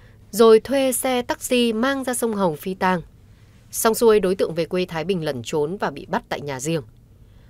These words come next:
Tại hội nghị, phóng viên đã đặt câu hỏi về việc có đồng phạm trong vụ án này hay không. Thiếu tướng Nguyễn Thanh Tùng cho biết, tài liệu thu thập được cũng như lời khai của đối tượng Khanh chưa thể hiện việc có người giúp sức. Tuy nhiên, cơ quan công an vẫn đang tiếp tục điều tra,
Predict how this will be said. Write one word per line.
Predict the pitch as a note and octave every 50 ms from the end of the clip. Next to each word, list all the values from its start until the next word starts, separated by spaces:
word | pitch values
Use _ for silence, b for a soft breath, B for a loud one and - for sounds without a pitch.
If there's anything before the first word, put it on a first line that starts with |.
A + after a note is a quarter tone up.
| b b
Tại | - B3
hội | C4 B3 G#3+
nghị, | G#3+ A3+ A3+ F3+ F#3
phóng | - A3+ A3 A#3+
viên | D4 D4 C#4 C4+
đã | A#3+ -
đặt | A#3 B3 - -
câu | A3 A3
hỏi | A3 A3+ G#3+ F3 C#3+
về | - D3+ C#3+
việc | C#3+ E3+ D#3+ C#3+ - -
có | - F3+
đồng | G#3+ B3 A3 E3+
phạm | - - G3+ F#3 - - -
trong | - A3 G3+ F#3+
vụ | G#3 A3 -
án | - D3 D3 E3+
này | G#3+ F#3+
hay | D#3 E3
không. | D#3+ - - G3 F3 - - - - - - - - - - - - -
Thiếu | - G#3+
tướng | G#3 A#3 G#3+ G3 G3+
Nguyễn | A3 A#3 - A#3 A#3
Thanh | A#3+ A3+ G#3+ G3+
Tùng | F#3+ G3 F3+ F3 D#3+ D#3 -
cho | - - F#3
biết, | F3+ G#3 B3+ C#4 - b b b b b b b b b
tài | b B3+ B3+
liệu | B3 A3+ A3+
thu | - D#4 D#4+
thập | - C4+ F#3+
được | F3+ F3+ F#3+ E3+ - - - - - - - -
cũng | - C4 A#3+ C4+
như | D4 D4+ D4
lời | C4+ A#3 G#3 F#3+
khai | F3+ - - C4+ C4+ C4
của | - F3
đối | D#3 D#3+ F#3
tượng | B3 G#3 C3+
Khanh | - - A3 A3 G#3+ G3+ F#3+ - -
chưa | - - D#4 D#4
thể | D4+ A3+ D3+
hiện | E3 F3+ - D#3+
việc | D#3+ F3 E3 - - -
có | D#3+ D#3+
người | G3+ A#3 G3+ D3+
giúp | - C4+ B3
sức. | - - - - - - b b b b b b b b b b
Tuy | C4 C4+
nhiên, | C4 C4+ C4 B3+ B3+ A#3+
cơ | - B3
quan | B3 B3 A#3 A3+
công | - A3+ A3+ A3+
an | A3 A3 G#3+ G#3
vẫn | F#3+ G#3 - A#3
đang | A3 A3 A3 G#3
tiếp | G3 - C#4+ -
tục | G3 E3
điều | D3 D#3 D#3 D3
tra, | D3 - - F#3+ F3+ F3